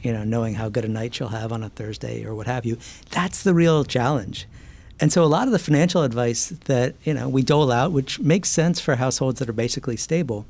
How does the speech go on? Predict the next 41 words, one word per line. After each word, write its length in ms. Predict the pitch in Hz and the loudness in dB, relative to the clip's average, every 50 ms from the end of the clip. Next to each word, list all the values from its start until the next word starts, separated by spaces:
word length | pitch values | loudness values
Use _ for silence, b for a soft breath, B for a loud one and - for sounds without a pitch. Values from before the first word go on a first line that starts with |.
| B B B B B B B B B B B | B B B B B B B B B B B
you 80 | - 120 | -6 -4
know, 180 | 110 113 - - | -4 -6 -4 -4
automate 400 | 113 117 117 120 123 123 127 131 | -2 0 2 2 2 2 0 -2
your 80 | 120 | -4
savings 640 | - - 120 110 113 107 113 113 113 113 110 104 - | -4 -2 -2 -2 -2 -2 -4 -4 -4 -4 -6 -6 -8
and 180 | 107 107 - | -8 -10 -10
plan 320 | - - 107 113 117 120 123 | -10 -8 -4 -2 0 0 2
and 140 | 123 117 | 2 0
budget, 340 | 113 120 117 113 120 123 139 | 0 0 -2 -2 -2 -2 -4
like 160 | 120 110 104 | -4 -8 -10
you're 80 | - - | -10 -8
saying, 300 | - - 165 165 156 113 B B B B B B B B B B B | -6 -4 -2 -2 -2 -2 B B B B B B B B B B B
it 120 | - 143 | -6 -2
just 440 | - 190 185 - - - - - - - - - - - - - - | 0 2 2 0 -2 -4 -8 -12 -14 -14 -16 -20 -20 -20 -20 -10 -4
falls 260 | - 143 143 156 139 | 0 2 2 2 2
apart 340 | 143 - - 180 214 190 - - - - - - - - - - - - - | 0 0 -2 -2 -2 -4 -8 -16 -18 -18 -18 -20 -20 -20 -20 -20 -20 -20 -20
for 440 | - - - 139 131 127 127 139 143 | -10 -4 -2 0 2 2 0 -2 -2
these 180 | 120 127 117 - | -2 -2 0 0
families. 340 | - 135 147 151 131 113 - | 0 0 0 0 0 0 0
They're, 100 | 135 - - - - | -2 -2 -4 -6 -2
they're 140 | - 175 196 | 2 2 4
working 440 | 151 120 127 180 180 - 165 135 123 | 4 4 2 2 2 2 2 4 4
really 280 | 120 143 151 143 127 | 6 6 4 4 4
hard 340 | 113 131 127 120 117 - - - - B B B B B B B B B B B B - | 2 2 0 0 -2 -6 -8 -14 -18 B B B B B B B B B B B B -4
and 180 | - 135 160 151 | 2 4 4 6
they're 100 | 160 160 | 6 4
budgeting 720 | 131 156 196 214 165 - 135 120 117 110 113 110 104 - | 4 4 4 2 2 0 0 0 0 0 -2 -4 -6 -2
in 120 | - 131 131 | 0 2 2
the 60 | 131 | 4
way 200 | 120 123 120 120 | 4 4 2 2
they 160 | 113 117 110 | 2 0 -2
can, 420 | - - - 131 127 120 107 107 - - - - | -2 -2 -2 -2 -2 -2 -4 -8 -10 -14 -10 -4
but 160 | - 135 131 | -2 -2 0
they 120 | 123 131 | 0 0
just 260 | 117 120 135 127 - - - - | 0 0 0 -2 -2 -6 -12 -18
can't, 500 | - - - - 160 156 156 147 143 147 - - | -16 -16 -6 0 2 4 4 4 2 -2 -4 -4
the 180 | 131 147 143 139 | 0 0 0 0
financial 440 | 139 - - 170 170 165 160 170 151 | 0 0 2 4 4 4 4 2 2
advice 260 | 123 135 135 120 - | 2 2 0 0 0
we 80 | 135 117 | -2 -2
have 160 | 113 101 | -2 -4